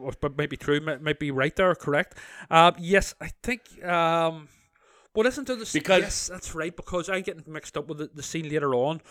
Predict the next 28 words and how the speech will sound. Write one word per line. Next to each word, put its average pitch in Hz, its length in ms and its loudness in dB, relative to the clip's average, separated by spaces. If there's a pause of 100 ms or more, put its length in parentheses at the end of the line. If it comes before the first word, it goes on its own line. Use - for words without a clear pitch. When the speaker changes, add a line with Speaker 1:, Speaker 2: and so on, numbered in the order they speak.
(300)
Speaker 1:
where 135 260 4
Speaker 2:
Because 185 300 4
he 214 80 2
was 226 100 2
on 190 120 4
holiday 165 580 4
Speaker 1:
Yeah, 135 220 -2 (540)
yes. 135 300 -6
Speaker 2:
when 147 140 2
they 156 160 4
come 147 240 -4
to 131 80 -2
get 147 220 0
him. 117 240 -4 (320)
Speaker 1:
So 147 120 -6
basically, 196 540 0
Speaker 2:
He 190 60 6
doesn't 170 180 2
know. 151 160 0 (320)
Speaker 1:
um, 147 560 4 (180)
it, 156 200 -2 (180)
he, 185 300 -4 (200)
yeah, 165 220 0 (100)
Ambrose 175 720 0
was 135 840 0 (800)
basically 135 1040 -8 (200)
playing 147 680 -6 (160)
Dimitri. 139 680 -6